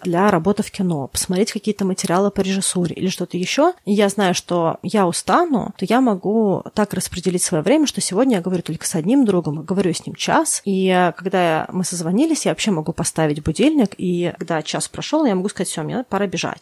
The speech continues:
Или я могу поставить какую-то другую активность после этого разговора, которая само по себе прервёт этот разговор. Да, допустим, а дальше у меня встреча с каким-то коллегой, который мне больше расскажет про режиссуру, ну, условно говоря. Я стараюсь создать рутину, которая даст мне больше конструктива. Или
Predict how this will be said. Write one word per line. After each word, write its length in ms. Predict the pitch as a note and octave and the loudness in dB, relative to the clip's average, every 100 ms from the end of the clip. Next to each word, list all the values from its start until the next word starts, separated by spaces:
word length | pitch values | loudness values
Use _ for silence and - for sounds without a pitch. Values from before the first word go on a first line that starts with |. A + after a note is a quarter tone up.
| - | 0
Или 180 | A#3 A3 | 2 4
я 140 | G#3+ | 4
могу 240 | G#3 G3 | 4 2
поставить 460 | G3+ G3 - G3 G3+ | 0 -2 0 2 0
какую-то 380 | G3 - G3 F3+ | -2 0 0 2
другую 420 | F#3+ G3 F3+ D#3 | 2 0 2 0
активность 540 | D3 - D4 D#4+ - | -2 -4 0 2 0
после 280 | - E3 F3+ | -2 -4 -2
этого 200 | E3+ F3 | -4 -2
разговора, 500 | F3 F3+ F#3 E3+ - | -4 0 0 0 -2
которая 300 | - - B3+ | -4 0 0
само 240 | - F#3+ E3+ | 2 0 -2
по 80 | |
себе 240 | - G3+ C#4 | -4 -2 -2
прервёт 400 | - F3+ D#3+ F3+ | 2 2 4 0
этот 220 | F#3+ - | -2 -4
разговор. 580 | F#3 - D3+ C#3+ - - | -6 -2 0 0 -4 -10
Да, 160 | - G#3 | -4 -2
допустим, 540 | F3 - G#3+ - D3+ | -2 -2 -8 -6 -8
а 60 | D3 | -4
дальше 360 | D#3 A#3 - E3+ | -2 0 -2 -6
у 40 | |
меня 440 | D#3+ E3 D#3+ F#3 - | -8 -4 -4 -4 -6
встреча 480 | - F#3 F#3 G3+ F#3 | -8 0 0 0 -6
с 80 | |
каким-то 340 | - - E3+ F3 | -8 -6 -6 -6
коллегой, 520 | - D3+ A#3 A3 F#3 | -4 2 4 4 2
который 340 | E3 D3+ G3+ | 2 -2 0
мне 180 | E3 D#3 | 0 0
больше 280 | D#3 G3+ - | 0 0 0
расскажет 460 | C#3+ - F3 F#3+ - | -6 -4 -4 -4 -4
про 140 | E3+ | -4
режиссуру, 560 | F3 F3 - - D3 - | -2 -2 -6 -4 -6 -2
ну, 100 | G#3 | 2
условно 400 | A#3 - D#3 D3 | 2 0 -4 -4
говоря. 240 | D#3+ D3 - | -8 -10 -8
Я 200 | F#3+ A#3 | 0 0
стараюсь 640 | - E3+ F#3 F3 - - - | 0 0 2 2 0 -6 -4
создать 640 | - G3 F3+ F#3+ D#3+ - | 0 0 2 2 2 -2
рутину, 440 | B2+ - D4+ D#4+ | -10 -2 2 2
которая 560 | G#3 E3 G3+ G#3+ F3+ - | 0 -2 0 4 2 2
даст 340 | E3+ G3+ A#3+ G#3+ | 0 0 0 -2
мне 100 | E3+ | 0
больше 300 | F#3 G3+ - | 0 0 -4
конструктива. 920 | F3 E3 - G3+ - - - - - | -6 -6 -6 -6 -4 -6 -6 -10 -4
Или 380 | G3 F3+ B2+ | 2 2 0